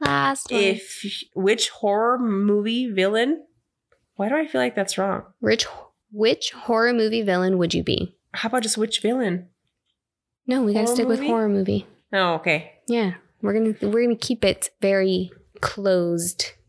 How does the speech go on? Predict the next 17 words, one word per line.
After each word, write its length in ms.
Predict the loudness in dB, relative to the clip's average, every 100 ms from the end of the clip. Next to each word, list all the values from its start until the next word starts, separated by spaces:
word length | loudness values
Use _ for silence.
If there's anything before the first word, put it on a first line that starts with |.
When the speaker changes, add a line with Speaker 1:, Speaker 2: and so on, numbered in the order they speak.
| _ _ _ _ -8
Speaker 1:
option 560 | -6 -2 2 2 2
list. 140 | 2 2
Speaker 2:
You 80 | 2
know, 160 | 2 2
I've 220 | 2 0
seen 220 | 0 0
a 80 | 2
lot 140 | 2
of 120 | 0 0
Freddy 280 | 0 2 0
Krueger, 560 | 0 0 2 2 2
so 240 | 0 -2 0
I'm 280 | 2 2 2
gonna 220 | 2 2
do 140 | 0
Freddy 400 | -2 -2 0 0
Krueger. 440 | -6 -8 -6 -8